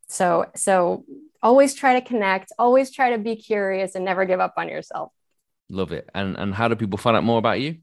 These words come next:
Speaker 1: So you can go to my website, um, W W W dot love, L O V E dash cure, C U R E dot com. Um, and my email is Catherine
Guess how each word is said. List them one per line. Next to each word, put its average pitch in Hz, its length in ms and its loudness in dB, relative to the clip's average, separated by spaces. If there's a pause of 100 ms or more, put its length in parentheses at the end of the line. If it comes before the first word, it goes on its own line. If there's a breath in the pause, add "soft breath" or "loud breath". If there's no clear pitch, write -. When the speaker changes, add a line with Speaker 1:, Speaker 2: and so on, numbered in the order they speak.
(580)
Speaker 1:
So 269 100 4
you 277 80 6
can 277 180 4
go 277 140 6
to 320 60 6
my 349 140 6
website, 220 580 0 (420)
um, 196 320 -4
W 202 240 -2
W 190 240 -4
W 185 360 -4
dot 180 520 0 (320)
love, 202 580 2
L 202 160 -2
O 202 120 -2
V 180 180 -8
E 196 260 -6
dash 175 520 -2
cure, 202 580 -4
C - 300 -10
U 180 100 -6
R 175 180 -6
E 226 220 -10 (220)
dot 185 160 -4
com. 233 240 -6 (840 loud breath)
Um, 196 520 2
and 196 420 -2 (100)
my 185 220 -2
email 202 460 0
is 180 260 -2
Catherine 190 800 -4